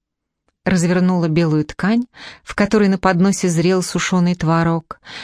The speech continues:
набрала несколько кулаков. Сняла крышку с банки топлёного масла, в нос ударила тёплая молочная прелесть. Зачерпнула ложкой,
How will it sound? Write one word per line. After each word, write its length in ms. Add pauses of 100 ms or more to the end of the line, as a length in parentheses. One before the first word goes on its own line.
(120)
набрала 540
несколько 760 (100)
кулаков. 840 (400)
Сняла 340
крышку 420
с 60
банки 360
топлёного 540
масла, 580 (480)
в 160
нос 280
ударила 460
тёплая 640
молочная 720
прелесть. 760 (420)
Зачерпнула 760
ложкой, 640